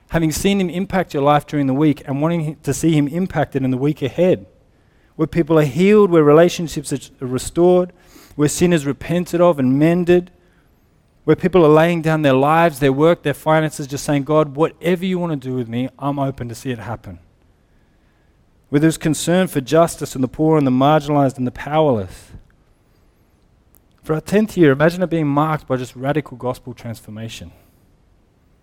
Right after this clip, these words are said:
But then this, the second thing is that maybe next year that would be marked by a community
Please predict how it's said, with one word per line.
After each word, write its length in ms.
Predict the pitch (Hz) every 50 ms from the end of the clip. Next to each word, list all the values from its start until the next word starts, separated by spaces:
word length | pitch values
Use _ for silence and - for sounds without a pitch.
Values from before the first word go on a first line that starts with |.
| _ _ _ _ _ _ _ _ _ _ _ _ _ _
But 120 | - 156
then 100 | 175 180
this, 240 | 180 165 - - - _ _ _ _ _ _ _ _ _ _ _ _ -
the 100 | 151 143
second 380 | - - 214 202 - 208 147
thing 280 | - 147 131 120 120 127
is 100 | 131 127
that 100 | 143 143
maybe 260 | 147 160 175 196 208
next 360 | 185 170 175 165 - - -
year 180 | 180 185 156 127
that 100 | 131 131
would 140 | 135 147 143
be 100 | 185 170
marked 340 | 156 147 147 156 147 -
by 140 | - 151 147
a 40 | 135
community 680 | - - 135 127 131 139 151 147 127 113 110 110 123